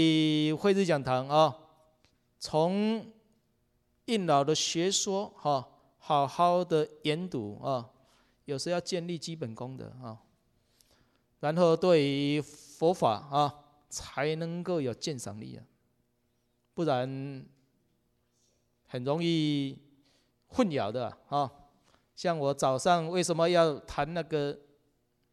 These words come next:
增长大圣的向上体悟，建立一眼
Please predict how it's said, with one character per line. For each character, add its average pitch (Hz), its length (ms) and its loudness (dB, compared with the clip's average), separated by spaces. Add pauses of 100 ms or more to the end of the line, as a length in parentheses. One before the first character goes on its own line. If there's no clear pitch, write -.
(460)
增 196 260 0
长 139 320 -2
大 165 240 6
圣 156 300 -2
的 139 100 -2
向 160 520 2
上 180 260 0
体 131 260 -8
悟， 165 200 -4
建 175 340 -4
立 175 80 -6
一 175 200 -10
眼 117 340 -8